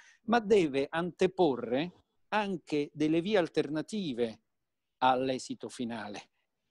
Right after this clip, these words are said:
E c'è scritto nella sentenza, e le vie alternative sono ad esempio percorrere tutta la, eh, la, l'itinerario delle cure palliative e della terapia del dolore.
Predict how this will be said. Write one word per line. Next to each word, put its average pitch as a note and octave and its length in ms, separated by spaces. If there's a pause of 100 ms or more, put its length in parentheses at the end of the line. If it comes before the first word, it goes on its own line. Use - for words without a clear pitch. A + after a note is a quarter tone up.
(120)
E C3+ 100
c'è - 160
scritto F#3+ 440
nella A2+ 220
sentenza, G#2 640
e C3 80
le C3 140
vie D#3+ 160
alternative F3+ 680
sono B2 300
ad F3 100
esempio D3 440
percorrere A#2+ 800
tutta D#3+ 460 (320)
la, B2+ 220
eh, C3 240
la, A#2+ 380
l'itinerario C3+ 840
delle B2 240
cure A#2+ 280
palliative A#2+ 560
e - 20
della G#2+ 200
terapia G#2+ 380
del G#2 180
dolore. G#2 360